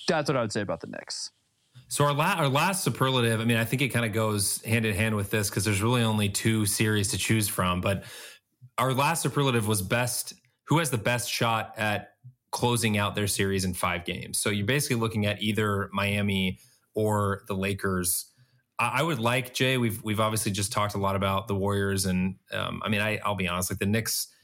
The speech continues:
Speaker 2: Heat series, I, I don't know. I, Miami could close that out in five games. I honestly have no idea, but I, I would love to hear your, uh, your sort of pitch around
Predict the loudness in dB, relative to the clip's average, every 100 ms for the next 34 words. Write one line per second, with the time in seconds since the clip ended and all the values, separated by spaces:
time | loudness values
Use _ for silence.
0 | _ -4 -2 0 -2 0 0 0 -4 -8
1 | -12 _ _ _ _ -2 0 0 0 0
2 | 0 -2 -2 -4 -2 0 2 2 0 0
3 | 0 0 0 0 -2 -2 -2 -2 0 0
4 | 2 0 -2 -2 -2 -2 -2 0 0 0
5 | -2 0 0 0 0 -2 -4 -10 -16 -8
6 | -2 0 2 0 0 2 2 2 2 2
7 | 2 0 2 0 2 0 -2 -4 -2 -2
8 | -4 -2 0 2 2 2 0